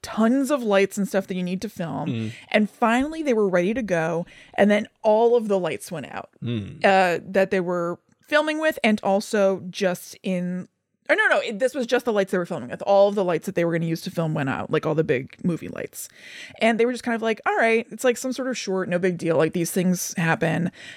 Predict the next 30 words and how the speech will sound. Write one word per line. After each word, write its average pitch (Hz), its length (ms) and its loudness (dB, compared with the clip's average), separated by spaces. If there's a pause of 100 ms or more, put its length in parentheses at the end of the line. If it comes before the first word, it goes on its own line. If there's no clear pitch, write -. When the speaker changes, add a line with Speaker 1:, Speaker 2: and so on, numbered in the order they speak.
(120)
Speaker 1:
And 196 240 4
they 196 80 4
go 202 160 4
about 214 240 4
trying 214 220 -2
to 226 80 2
fix - 320 -6
it 170 200 -6 (260)
when 190 140 2
all 190 120 4
of 196 60 2
a 196 40 -4
sudden 196 240 2 (120)
all 185 240 4
of 208 80 -2
the 214 100 0
lights 175 300 -2
in 180 120 -2
the 165 80 -4
building 208 540 2
went - 180 -6
out. - 260 -8 (540)
And 220 160 4
so 233 280 4
this 220 280 2
is 427 140 -2
framed 269 320 -2
as 214 180 -2
the 202 100 -6
first, - 500 -6